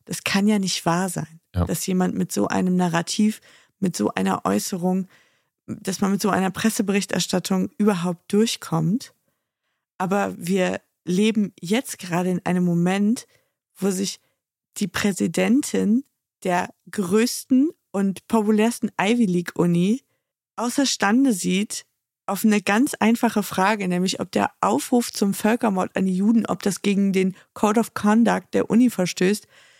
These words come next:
Speaker 1: antwortet mit, „Das käme auf den Kontext an.“ Also wir leben in so absurden Zeiten,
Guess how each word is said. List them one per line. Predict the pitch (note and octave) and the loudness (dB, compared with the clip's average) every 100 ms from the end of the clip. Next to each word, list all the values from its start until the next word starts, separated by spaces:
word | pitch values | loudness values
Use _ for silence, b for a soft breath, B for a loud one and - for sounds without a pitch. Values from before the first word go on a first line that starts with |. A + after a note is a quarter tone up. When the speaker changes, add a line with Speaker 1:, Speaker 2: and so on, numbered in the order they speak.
| b b _ | b b _
Speaker 1:
antwortet | F3+ A3 D4 A#3+ A3+ A#3+ G#3+ | -4 0 2 2 2 0 0
mit, | G#3 - b b b | -2 -2 b b b
„Das | G3+ F#3 - | -6 -6 -2
käme | A3+ A3+ C#4 - | 2 4 2 2
auf | G#3 | -2
den | - G#3 | 0 0
Kontext | - G#3 E4+ - D#3 - - - | 2 0 0 -2 -4 -6 -8 -2
an.“ | D#2+ F2+ B3+ _ _ _ _ _ _ _ _ _ | 0 0 -2 _ _ _ _ _ _ _ _ _
Also | G#3+ G#3+ | -4 0
wir | A3+ | 2
leben | G#3+ G#3+ C4+ - | 2 4 2 2
in | - A3+ | 2 2
so | A#3 - | 4 2
absurden | - - - C4+ D4 C#4 | 0 0 4 4 4 2
Zeiten, | - A3+ G#3+ A#3 F3 E3 A3 | 2 2 4 2 2 2 0